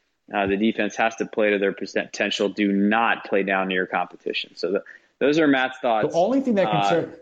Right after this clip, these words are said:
Speaker 1: you know,
Speaker 2: the thing that
Speaker 1: of, of
Speaker 2: concerns me
Speaker 1: everything,
Speaker 2: most
Speaker 1: of
Speaker 2: about the
Speaker 1: everything
Speaker 2: Giants
Speaker 1: he
Speaker 2: is
Speaker 1: ju-, everything he just said, the thing that stands out to me the most, which I've watched them on tape and fully agree with, their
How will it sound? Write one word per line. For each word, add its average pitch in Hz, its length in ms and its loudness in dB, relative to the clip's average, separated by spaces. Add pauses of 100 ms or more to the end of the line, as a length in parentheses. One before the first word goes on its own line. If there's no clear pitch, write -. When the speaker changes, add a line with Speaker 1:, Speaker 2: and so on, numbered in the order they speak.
Speaker 1:
you 127 180 0
know, 147 120 2
Speaker 2:
the - 60 -10
thing 233 160 2
that 269 80 4
Speaker 1:
of, 247 40 0
of - 20 -4
Speaker 2:
concerns 180 320 0
me 175 80 -2
Speaker 1:
everything, 147 140 2
Speaker 2:
most 139 200 2
Speaker 1:
of 135 80 2
Speaker 2:
about - 20 4
the 156 60 4
Speaker 1:
everything 214 380 0
Speaker 2:
Giants 196 40 -2
Speaker 1:
he 185 220 -2
Speaker 2:
is - 80 -4 (120)
Speaker 1:
ju-, 120 60 0
everything 160 440 0
he 208 100 2
just 156 240 -2
said, 160 400 0 (520)
the 123 60 -8
thing 143 240 2
that 139 120 2
stands 135 260 2
out 127 140 2
to 117 80 -6
me 113 100 2
the 104 100 2
most, 104 460 0
which - 260 0 (320)
I've 117 220 2
watched 117 260 0
them 110 160 -4
on 98 140 -2
tape 104 320 0
and 95 160 -10
fully 104 220 2
agree 95 200 0
with, 98 160 2 (300)
their 131 220 0